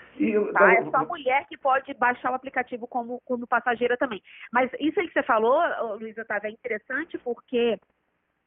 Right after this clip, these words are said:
Speaker 2: é, a gente ouve isso de mulheres. Você
Speaker 1: Ah, é?
Speaker 2: acredita? "Ai, não quero ser",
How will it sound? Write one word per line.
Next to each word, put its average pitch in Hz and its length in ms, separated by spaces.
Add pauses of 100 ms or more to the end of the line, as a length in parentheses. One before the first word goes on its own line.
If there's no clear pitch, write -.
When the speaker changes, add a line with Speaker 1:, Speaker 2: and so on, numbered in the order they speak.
(140)
Speaker 2:
é, 220 240
a 226 120
gente 247 360
ouve 254 520
isso 294 300 (500)
de 226 320
mulheres. 311 600 (760)
Você 214 100
Speaker 1:
Ah, - 20
é? - 180
Speaker 2:
acredita? 403 380 (220)
"Ai, 311 280
não 294 160
quero 277 360
ser", 254 300